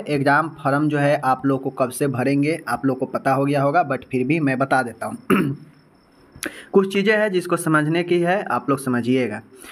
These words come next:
बीस से इक्कीस जीएनएम थर्ड ईयर का, इक्कीस से बाईस जीएनएम सेकेंड ईयर का और इक्कीस से बाईस ही ईएनएम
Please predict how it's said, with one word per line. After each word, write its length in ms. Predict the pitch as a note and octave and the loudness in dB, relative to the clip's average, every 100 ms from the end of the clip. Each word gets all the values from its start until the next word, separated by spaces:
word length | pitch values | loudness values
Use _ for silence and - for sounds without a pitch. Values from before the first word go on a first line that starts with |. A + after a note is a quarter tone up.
| - - C#3+ | -20 -4 2
बीस 260 | F3+ G3+ | 2 2
से 80 | G3+ | 0
इक्कीस 300 | F#3+ F#3 F#3+ | 0 0 0
जीएनएम 500 | D3+ D#3 D#3+ E3 F#3+ G3 | 0 0 2 0 -2 -4
थर्ड 260 | - C#3 | -2 0
ईयर 200 | D3 D#3 | 2 0
का, 280 | D3+ E3 F#3+ G3 C#3+ | 2 0 0 -4 -4
इक्कीस 340 | C#3+ F3+ F#3+ | 0 0 0
से 80 | F#3 | 0
बाईस 360 | D#3 D3+ E3 E3+ - - C#3 | 2 2 2 -6 -14 -8 0
जीएनएम 520 | C3+ D#3 D#3 D#3+ E3+ - - - - | 2 2 2 0 -2 -8 -16 -8 -4
सेकेंड 340 | - C#3+ D#3 | 0 0 2
ईयर 200 | D#3+ D#3+ | 2 2
का 280 | E3 F3 G#3 - - - | 2 0 -2 -10 -12 0
और 240 | C#3+ D3 D3+ | 2 2 -2
इक्कीस 400 | D3 G3 G#3 F#3+ | -2 -2 0 0
से 80 | F3 | 2
बाईस 360 | D3+ D#3+ F3+ D#3 | 2 2 0 -2
ही 300 | D#3 D#3 D#3+ | 0 0 0
ईएनएम 560 | C#3 D3 D#3 D3+ D#3+ | 0 2 2 2 0